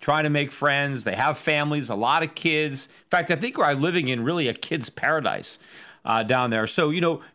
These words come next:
if you're thinking about this, if you've heard about the tax advantages of living in Puerto Rico, you know, if you're thinking about moving to Florida because they got no state income tax and you want to get out of,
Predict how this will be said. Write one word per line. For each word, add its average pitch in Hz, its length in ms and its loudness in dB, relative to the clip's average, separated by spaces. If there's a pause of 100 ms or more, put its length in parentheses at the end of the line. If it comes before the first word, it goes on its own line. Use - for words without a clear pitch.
(120)
if 208 280 0
you're 170 160 2
thinking 311 320 0
about 151 300 2
this, 120 240 0
if 131 100 -2
you've 123 160 -4
heard 190 220 0
about 156 320 2
the - 80 -6
tax 147 360 0
advantages 139 680 -2
of 113 140 -2
living 131 520 0
in 131 360 0 (340)
Puerto 135 240 2
Rico, 127 320 0
you 131 60 0
know, 131 100 2
if 123 100 -6
you're 147 100 2
thinking 202 360 0
about 143 260 2
moving 156 280 2
to 123 80 2
Florida 151 580 2
because 120 300 -2
they 139 100 -2
got 123 220 0
no 131 120 0
state 156 320 -2
income 151 220 -2
tax 110 380 0
and 120 100 -4
you 120 80 -4
want 131 160 -2
to 123 60 -2
get 120 160 -2
out 127 200 2
of, 120 200 -4